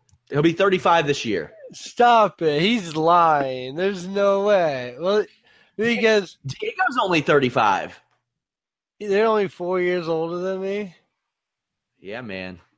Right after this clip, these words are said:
Speaker 2: Wow.
Speaker 1: Yeah, man. And I guess Joe Stevenson won a couple fights last year, so they brought, brought him back. Jesse Taylor, that dude, I would check, like, regional results, and it's like every single week he was fighting somebody.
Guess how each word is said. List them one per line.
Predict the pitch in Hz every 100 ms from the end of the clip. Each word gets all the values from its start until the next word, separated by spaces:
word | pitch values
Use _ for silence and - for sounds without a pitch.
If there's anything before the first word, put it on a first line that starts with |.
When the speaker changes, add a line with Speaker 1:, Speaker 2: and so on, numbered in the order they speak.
| _ _ _ _ _ _ _ _ _
Speaker 2:
Wow. | 131
Speaker 1:
Yeah, | 135 127 120
man. | - - _ _ _ _ _ _ _ _ _ _ _ -
And | 123
I |
guess | 131 156
Joe | 123 151
Stevenson | 143 - 143 139 131
won | 123
a | 120
couple | 131 120
fights | 107 113 107 -
last | 98 90 -
year, | 92
so | 85 92
they | 87
brought, | 87 87 85
brought | 90 92
him | 90
back. | 90 90 - -
Jesse | - 440 440
Taylor, | 156 151 190 190 107 104 - _
that | 214 247
dude, | 202 180 160
I | -
would | 170 160
check, | 196 196 185
like, | 160
regional | 127 147 151 156 151
results, | 131 - 113 131 - - _ _ -
and |
it's | 139
like | 151 127
every | 135 131
single | 143 120 110
week | 107 82
he | 104
was | 95
fighting | 101 87 92
somebody. | 95 90 82 80